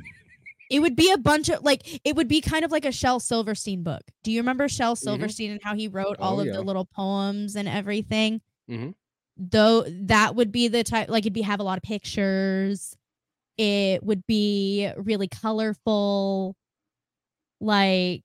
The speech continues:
Speaker 2: it would be, it would, it would be a kid's book.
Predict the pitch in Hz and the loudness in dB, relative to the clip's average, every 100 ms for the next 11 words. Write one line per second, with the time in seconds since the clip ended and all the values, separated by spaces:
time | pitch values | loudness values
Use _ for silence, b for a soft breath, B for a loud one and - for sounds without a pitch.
0 | - 226 233 247 220 247 247 247 254 240 | -6 0 2 2 2 4 4 4 2 2
1 | - 247 240 254 214 170 _ _ _ _ | 2 0 2 0 -4 -8 _ _ _ _
2 | _ _ - 247 220 269 302 262 208 165 | _ _ 2 2 6 4 4 4 2 0
3 | - - | -4 -8